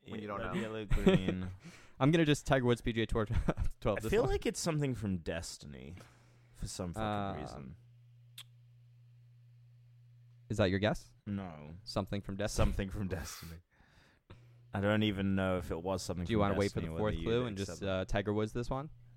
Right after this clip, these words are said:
Speaker 2: No, I'm not gonna Tiger Woods it. <laughs> Ne-, never again.
Speaker 1: <laughs>
Speaker 2: Um. Oh, wait. Emerald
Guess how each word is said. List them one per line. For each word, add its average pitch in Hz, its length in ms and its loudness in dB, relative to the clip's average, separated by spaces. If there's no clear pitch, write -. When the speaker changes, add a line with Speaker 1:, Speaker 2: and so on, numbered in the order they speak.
Speaker 2:
No, 98 160 2
I'm 87 100 4
not 90 100 2
gonna 85 160 0
Tiger 80 380 -6
Woods 76 260 -6
it. 69 200 -8
<laughs> 62 60 -18
Ne-, 80 220 -2
never 92 300 4
again. 85 440 -2
Speaker 1:
<laughs> 151 60 -2
Speaker 2:
Um. 101 680 2
Oh, 110 220 8
wait. 104 260 4
Emerald 92 1120 0